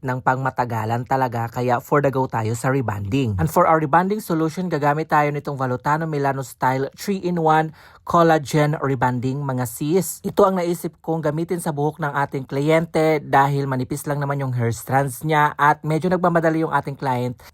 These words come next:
dahil limited lang yung kanilang oras at nanggaling pa si Madam sa Laguna. Sa mga hindi nakakaalam, gamit ko na po itong Valutano Milano Style three-in-one Rebanding since two thousand twenty-three.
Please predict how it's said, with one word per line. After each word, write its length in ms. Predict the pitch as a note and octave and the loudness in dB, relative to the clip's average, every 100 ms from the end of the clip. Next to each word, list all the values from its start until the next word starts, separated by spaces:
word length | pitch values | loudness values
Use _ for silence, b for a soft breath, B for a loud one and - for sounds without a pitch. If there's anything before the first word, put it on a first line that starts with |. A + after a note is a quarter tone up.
| - | 2
dahil 240 | C#3+ D#3 | 6 6
limited 300 | D3+ D#3+ D#3+ | 6 2 0
lang 160 | D3 D3 | 2 2
yung 80 | C#3+ | 2
kanilang 240 | C3+ C3 A#2+ | 0 -2 2
oras 320 | D#3 E3 D#3+ | 4 4 2
at 80 | D#3 | -4
nanggaling 320 | C3+ C3 C3 | -2 -2 -2
pa 80 | B2 | -6
si 80 | B2 | -4
Madam 400 | A#2 A#2+ B2 B2+ | -2 0 -2 0
sa 160 | D#3 | 0
Laguna. 720 | C#3+ C3 G#2+ G2+ G#2 G#2+ F#2+ D#3 | 0 -2 -4 -4 -2 -2 -4 2
Sa 80 | |
mga 120 | F#3 F#3 | 4 4
hindi 160 | F#3 G#3 | 4 4
nakakaalam, 720 | F#3 F#3 F3+ D#3+ C#3+ C#3+ D3 | 2 2 4 4 4 4 4
gamit 240 | D3 D#3 | 2 2
ko 80 | E3+ | -2
na 80 | D#3+ | -2
po 160 | D#3 | -2
itong 240 | C#3 - C3+ | -4 -4 -2
Valutano 480 | C3 C3 C3+ C#3 D3 | -2 -2 -2 -2 -2
Milano 320 | C#3 C#3 C#3 | -2 -2 -4
Style 240 | - C#3 | -6 -6
three-in-one 480 | C#3 - D#3 D#3 D3 | -4 -6 -4 -4 -2
Rebanding 480 | D3 C3 B2 C3 C3 | -2 0 0 -2 -4
since 400 | - D3+ D3 - | -6 -6 -6 -6
two 160 | D#3 | -4
thousand 480 | D3+ C#3 - C#3 C#3 | 0 0 0 -4 -4
twenty-three. 800 | - C#3 B2+ C3 - - A2 D3 | -4 -2 -2 -8 -10 -8 -4 -6